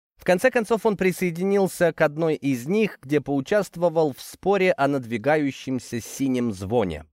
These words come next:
Помещик, имени которого Антон Владимирович не помнил, страстно доказывал, что де сам он видел крестьянина, пропавшего во время этой напасти лет сорок назад – и что тот, может, пару лет тому, как ни в чем не бывало, благополучно вышел из молочного тумана,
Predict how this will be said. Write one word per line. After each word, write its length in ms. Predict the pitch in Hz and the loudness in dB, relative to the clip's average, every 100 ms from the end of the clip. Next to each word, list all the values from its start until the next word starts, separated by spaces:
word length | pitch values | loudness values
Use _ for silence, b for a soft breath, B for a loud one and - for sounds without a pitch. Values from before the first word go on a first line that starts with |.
| _ _ _ _ _ _ _ - | _ _ _ _ _ _ _ -4
Помещик, 580 | 95 156 185 - 175 170 | 0 0 0 -4 -2 0
имени 280 | 160 151 | 2 0
которого 460 | 139 139 156 143 143 | 2 0 0 2 2
Антон 360 | 131 123 135 117 | 2 0 -2 0
Владимирович 580 | 123 123 123 110 - | 0 0 -4 -4 -6
не 140 | 120 117 | -4 -2
помнил, 440 | 120 117 113 110 | 0 0 0 -2
страстно 460 | - 127 147 - 156 | -2 0 0 0 -2
доказывал, 640 | 156 - 135 131 139 139 | 0 2 0 2 0 -2
что 240 | - 127 117 | -2 -4 -2
де 220 | 120 113 | -2 -2
сам 340 | - 185 135 | 2 2 2
он 140 | 98 90 | 0 -2
видел 340 | 101 92 90 | -4 -2 -4
крестьянина, 800 | 92 90 - - 120 170 160 101 | -4 -10 -10 -4 0 0 0 -4
пропавшего 600 | - 90 95 90 101 98 | -4 -4 -4 -4 -4 -2
во 120 | 92 | -2
время 300 | 92 98 92 | -2 -2 -2
этой 200 | 92 95 | -2 -2
напасти 500 | 95 90 107 101 - | -4 -2 -2 -4 -6
лет 200 | 92 90 | -4 -4
сорок 300 | - 98 90 | -4 -4 -4
назад – 380 | 101 95 92 - _ _ _ _ _ _ | -6 -2 -4 -4 _ _ _ _ _ _
и 120 | - 110 | -6 -2
что 180 | 120 | -2
тот, 300 | 104 120 147 | 0 0 2
может, 300 | 135 113 107 | 0 -2 -2
пару 220 | - 107 104 | 0 0 2
лет 200 | 101 - | -2 0
тому, 360 | 104 101 110 | 0 2 -2
как 360 | 123 113 - - | 0 -4 -4 -8
ни 120 | 101 | -8
в 60 | - | -4
чем 200 | 113 117 | -2 -2
не 100 | 104 | 0
бывало, 460 | 98 98 117 131 | 0 2 2 2
благополучно 840 | 120 107 98 101 95 127 131 - 147 | 0 -4 -2 0 0 0 -4 -4 -2
вышел 400 | 120 120 131 131 | -2 -2 -4 -4
из 220 | 127 101 | -4 -2
молочного 540 | 107 117 127 143 135 | 0 0 -2 -2 -2
тумана, 560 | 131 127 117 151 156 | -2 -2 2 2 0